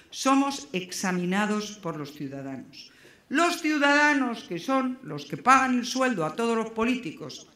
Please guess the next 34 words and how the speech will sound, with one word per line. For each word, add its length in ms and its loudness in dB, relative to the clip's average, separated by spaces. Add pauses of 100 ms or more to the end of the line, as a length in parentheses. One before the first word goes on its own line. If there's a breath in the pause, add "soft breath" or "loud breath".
(120)
y 160 -6
que 140 -2
tienen, 400 -2
por 180 -2
tanto, 460 0
todo 440 4
el 120 2
derecho 500 0
del 160 0
mundo 340 2
a 80 0
pedirnos 540 -4
cuentas, 640 0 (400 soft breath)
es 380 2
en 160 -2
las 180 -2
elecciones 640 -2
cuando 320 -6
nos 160 -8
las 220 -12
piden. 360 -12 (520 soft breath)
Y 140 2
es 180 2
en 100 2
las 140 2
elecciones 600 -2
cuando 240 -2
nos 160 -4
juzgan. 440 -4 (500 soft breath)
Y 80 -4
el 80 0
veinticinco 520 0
de 120 0
mayo 400 0